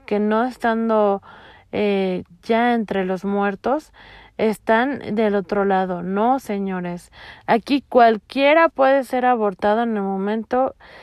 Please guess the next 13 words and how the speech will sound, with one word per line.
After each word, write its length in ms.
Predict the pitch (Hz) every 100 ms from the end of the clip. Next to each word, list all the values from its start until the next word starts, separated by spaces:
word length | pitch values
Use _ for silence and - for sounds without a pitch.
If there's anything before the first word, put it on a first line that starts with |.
| - _ -
que 180 | 214
Dios 400 | 196 202 226 233 -
lo 260 | 220 190
quiera. 540 | - - 240 226 165 165 _ _ _ _ _ _ _ _ _
Y 160 | 226 214
el 140 | 214
problema 500 | 220 220 240 247 277
no 420 | 277 254 262 269
es, 520 | 269 269 294 381 - _ _ - - - _ -
eh, 420 | 208 208 202 190 - _ _ -
que 180 | 226 214
uno, 600 | 220 233 240 240 226 - - _ _
eh, 540 | 196 202 196 190 180